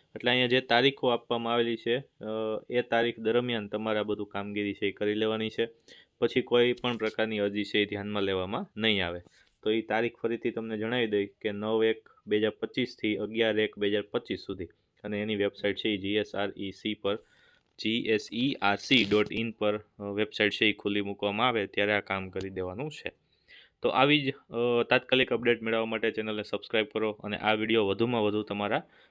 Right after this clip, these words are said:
શિક્ષણ સહાયક મિત્રોને શેર કરો. અ, જેને પણ શિક્ષણ સહાયક માટે ફોર્મ ભરેલા છે એવા મિત્રોને શેર કરો, એટલે તે ઝડપથી આ કામ છે એ પૂર્ણ, અ,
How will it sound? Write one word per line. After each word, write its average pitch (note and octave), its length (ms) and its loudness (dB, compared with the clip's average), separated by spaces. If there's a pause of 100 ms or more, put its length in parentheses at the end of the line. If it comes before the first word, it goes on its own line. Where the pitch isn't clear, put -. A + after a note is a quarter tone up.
(140)
શિક્ષણ C#3+ 300 0
સહાયક A#2 420 -2
મિત્રોને G#2+ 500 0 (280)
શેર B2+ 180 6
કરો. F#2+ 340 -2 (440)
અ, G2+ 60 -8 (460)
જેને A#2+ 220 0
પણ A2 180 -2
શિક્ષણ G#2+ 320 -6
સહાયક G#2 320 2
માટે G#2 280 -2 (380)
ફોર્મ A2 160 2
ભરેલા A#2 320 4
છે B2 120 2
એવા D3 280 2
મિત્રોને A#2 400 -2
શેર A2 220 0
કરો, G2+ 340 -2 (180)
એટલે G#2 340 -2 (380)
તે A2+ 280 4
ઝડપથી G#2+ 400 0
આ G2 80 -4
કામ G2+ 260 -2
છે A2 340 2 (300)
એ - 60 -2
પૂર્ણ, G2+ 440 -2 (360)
અ, G#2 260 0